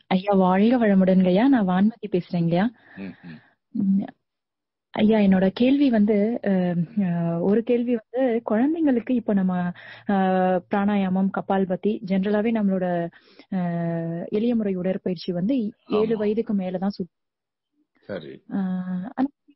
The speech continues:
Speaker 1: இப்ப இருக்கிற காலகட்டங்கள்ல குழந்தைங்க நிறைய, நிறைய வந்து இந்த டி வி பாக்குறாங்க. அப்புறம் உடற்பயிற்சின்றது அவ்வளவா இல்லாமலும் இருக்காங்க. வீட்டை விட்டு ரொம்பவும் வெளியே போல. அப்ப சின்ன சின்ன விஷயங்கள் சொல்லி தரலாங்களா? கைப்பயிற்சி,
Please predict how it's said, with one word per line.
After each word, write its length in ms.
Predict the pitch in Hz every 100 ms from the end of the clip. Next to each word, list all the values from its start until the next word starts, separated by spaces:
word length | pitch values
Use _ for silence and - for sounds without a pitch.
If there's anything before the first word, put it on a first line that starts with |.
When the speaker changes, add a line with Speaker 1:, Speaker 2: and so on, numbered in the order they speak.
| _ -
Speaker 1:
இப்ப 260 | 269 -
இருக்கிற 260 | 311 311 330
காலகட்டங்கள்ல 640 | 269 247 247 233 226 247 247
குழந்தைங்க 360 | 214 226 240
நிறைய, 460 | 214 196 214 226 -
நிறைய 380 | 196 190 214 233
வந்து 280 | 214 202 220
இந்த 240 | 208 190
டி 200 | 180 208
வி 40 | 214
பாக்குறாங்க. 500 | 214 190 196 185 202
அப்புறம் 340 | 196 202 190
உடற்பயிற்சின்றது 680 | 220 254 233 208 226 202 202
அவ்வளவா 380 | 190 170 202 214
இல்லாமலும் 500 | 185 190 196 202 202
இருக்காங்க. 360 | 196 175 165
வீட்டை 260 | 170 196 196
விட்டு 180 | 185 196
ரொம்பவும் 380 | 175 180 190 190
வெளியே 260 | 170 180
போல. 380 | 190 170 156 185 - _ _ _ - -
அப்ப 180 | 214 220
சின்ன 240 | - 302
சின்ன 280 | 330 311 302
விஷயங்கள் 440 | 262 - 254 247
சொல்லி 180 | 233 214
தரலாங்களா? 520 | 214 190 180 170 175 -
கைப்பயிற்சி, 800 | 185 196 208 185 170 196 185 185